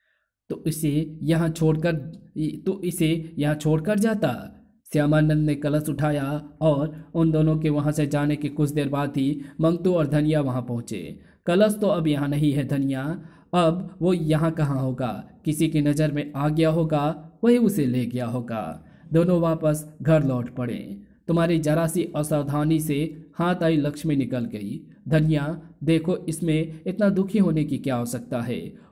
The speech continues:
वो हमारी मेहनत की कमाई तो थी नहीं। भगवान वो धन हमें नहीं, किसी दूसरे को देना चाहता होगा। चलो, अब उस बात को भूल जाओ।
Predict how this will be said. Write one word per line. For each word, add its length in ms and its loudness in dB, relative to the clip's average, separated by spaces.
वो 60 2
हमारी 440 4
मेहनत 400 2
की 100 -2
कमाई 360 0
तो 140 0
थी 280 -2
नहीं। 400 0
भगवान 540 2
वो 100 4
धन 200 4
हमें 260 2
नहीं, 600 0
किसी 260 0
दूसरे 440 0
को 140 -2
देना 280 -2
चाहता 320 -4
होगा। 480 -6
चलो, 420 2
अब 400 -2
उस 140 0
बात 280 -2
को 140 2
भूल 240 0
जाओ। 400 -6